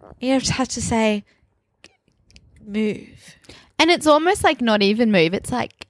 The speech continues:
Speaker 2: "Come here. I'm gonna give you a big cuddle.
Speaker 1: Oh, yeah,
Speaker 2: Let's
Speaker 1: it's
Speaker 2: go
Speaker 1: like,
Speaker 2: together."
Speaker 1: it's like, "Okay, let's hold
Speaker 2: Let's,
Speaker 1: hands."
Speaker 2: yeah, let's do this. Because,
Speaker 1: Yeah.
Speaker 2: like, the ego is not disappearing.
Speaker 1: No.
Speaker 2: Well, my ego is not disappearing.
Speaker 1: No, the ego, and the ego's good.
Speaker 2: Yeah, the ego
Speaker 1: The ego,
Speaker 2: helps
Speaker 1: uh, the
Speaker 2: me.
Speaker 1: ego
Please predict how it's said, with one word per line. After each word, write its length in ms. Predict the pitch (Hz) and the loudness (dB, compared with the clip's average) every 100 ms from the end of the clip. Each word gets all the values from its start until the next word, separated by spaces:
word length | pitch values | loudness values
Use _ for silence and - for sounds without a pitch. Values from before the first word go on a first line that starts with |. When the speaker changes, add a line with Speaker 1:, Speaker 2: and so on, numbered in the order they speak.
| _ | _
Speaker 2:
"Come 240 | - 254 247 | -10 -8 -6
here. 240 | 185 175 | -6 -6
I'm 140 | - 233 | -6 -4
gonna 160 | 220 | -6
give 180 | 185 202 | -8 -10
you 140 | - | -10
a 40 | 208 | -8
big 280 | - 165 - | -6 -8 -8
cuddle. 520 | - 214 - 110 233 - | -6 -6 -8 -12 -12 -4
Speaker 1:
Oh, 80 | 320 | -2
yeah, 160 | 320 233 | 2 2
Speaker 2:
Let's 160 | 285 | 0
Speaker 1:
it's 80 | - | 2
Speaker 2:
go 60 | 196 | 2
Speaker 1:
like, 100 | 180 | 2
Speaker 2:
together." 380 | 208 170 135 - | 0 -2 -4 -4
Speaker 1:
it's 200 | 262 220 | -8 -2
like, 280 | 269 269 - - | -4 -4 -10 -4
"Okay, 500 | 277 277 233 214 214 - | -4 -4 -4 -4 -6 -14
let's 280 | - 233 - | -8 -6 -6
hold 120 | 254 | -2
Speaker 2:
Let's, 140 | 196 - | -2 -2
Speaker 1:
hands." 400 | 214 190 80 214 | -8 -12 -14 -4
Speaker 2:
yeah, 220 | 208 196 | 0 0
let's 240 | 180 220 220 | 2 0 0
do 220 | 226 220 | -2 -2
this. 220 | 185 180 - | -2 -6 -6
Because, 300 | 226 247 208 | -4 -4 -4
Speaker 1:
Yeah. 100 | - - - _ - | -8 -18 -20 _ -2
Speaker 2:
like, 180 | 240 | -2
the 160 | 262 - | 0 0
ego 260 | 294 359 359 | 0 0 0
is 140 | 277 | 2
not 200 | 226 208 | 2 0
disappearing. 800 | 208 196 196 208 190 175 175 175 | -4 -12 -8 -4 -2 0 -2 -4
Speaker 1:
No. 100 | 269 | -2
Speaker 2:
Well, 100 | 240 | 0
my 240 | 233 254 302 | 2 4 4
ego 240 | 254 208 | 4 4
is 120 | 190 208 | 0 0
not 180 | 190 | -4
disappearing. 460 | - 208 - 330 415 | -4 -6 -2 0 0
Speaker 1:
No, 60 | 302 | -2
the 40 | |
ego, 280 | 220 330 381 - | -2 -4 -4 -4
and 140 | 320 | -6
the 120 | 311 | -4
ego's 360 | 302 523 480 - - _ | -4 -2 -2 -4 -18 _
good. 440 | 294 359 - - 233 | -6 -4 -4 -8 _
Speaker 2:
Yeah, 360 | 220 320 247 - | -8 -4 -4 -6
the 140 | - - | -4 -2
ego 140 | 370 554 | 0 0
Speaker 1:
The 40 | |
ego, 80 | 508 | 2
Speaker 2:
helps 280 | 480 480 - | 0 0 -4
Speaker 1:
uh, 80 | |
the 60 | 392 | -4
Speaker 2:
me. 180 | 196 - | -4 -6
Speaker 1:
ego 140 | 392 | -4